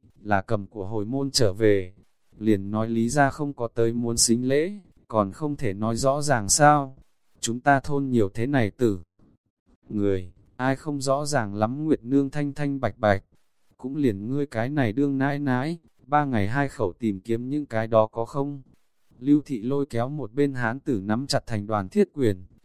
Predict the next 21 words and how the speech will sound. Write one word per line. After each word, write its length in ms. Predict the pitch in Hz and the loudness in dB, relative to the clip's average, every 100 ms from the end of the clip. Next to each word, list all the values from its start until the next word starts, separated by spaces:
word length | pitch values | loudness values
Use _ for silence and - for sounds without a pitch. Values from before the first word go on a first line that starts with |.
| - | -4
trấn 220 | 123 131 | -4 -2
an 280 | 139 143 131 | -2 0 0
nhìn 220 | 113 95 | -2 0
hắn 220 | 107 123 | -4 -4
một 180 | 147 113 | -6 -8
cái, 360 | - 98 107 151 _ _ - | -2 0 0 -8 _ _ -2
theo 180 | 151 | -2
sau 260 | 139 151 143 | 2 2 2
hít 220 | 139 180 | 0 2
sâu 240 | - 156 143 | 2 2 -2
một 200 | 123 110 | -4 -2
hơi 200 | 147 143 | 0 0
lạnh 240 | 135 104 | -2 -4
giọng 280 | 107 110 104 | -2 -2 -2
nói, 340 | 104 101 135 - _ _ - | -2 0 -2 -10 _ _ -14
Hạt 160 | - 107 - | -6 -6 2
Tuyết 200 | 190 143 | 2 4
là 160 | 123 | -2
ngài 280 | 101 104 95 | 0 -2 -2
cháu 240 | - 117 | 0 0
gái, 380 | 110 107 101 135 | 2 -2 -2 -6